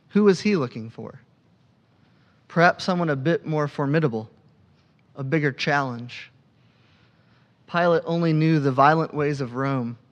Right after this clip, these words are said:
and so a kingdom like Jesus, the one he offered, an indefensible kingdom at that, was so utterly confusing. What's so fascinating about each of these characters,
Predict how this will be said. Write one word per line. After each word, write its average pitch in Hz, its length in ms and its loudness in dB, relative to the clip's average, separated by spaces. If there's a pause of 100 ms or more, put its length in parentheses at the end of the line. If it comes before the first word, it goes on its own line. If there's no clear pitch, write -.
(800)
and 135 160 -6
so 147 120 2
a 143 60 0
kingdom 180 480 -2
like 143 380 -4
Jesus, 120 640 -8 (640)
the 139 80 -8
one 151 160 -4
he 170 220 0
offered, 120 420 -2 (800)
an 139 120 -2
indefensible 151 960 0
kingdom 113 420 -6
at - 100 -14
that, 131 500 -4 (960)
was 131 140 -8
so 131 320 -6
utterly 123 400 -4
confusing. 113 600 -12 (2250)
What's 202 540 -4 (120)
so 185 240 2
fascinating 160 680 2
about 135 240 -4
each 170 220 -4
of 151 80 -6
these 127 180 -6
characters, 139 800 -8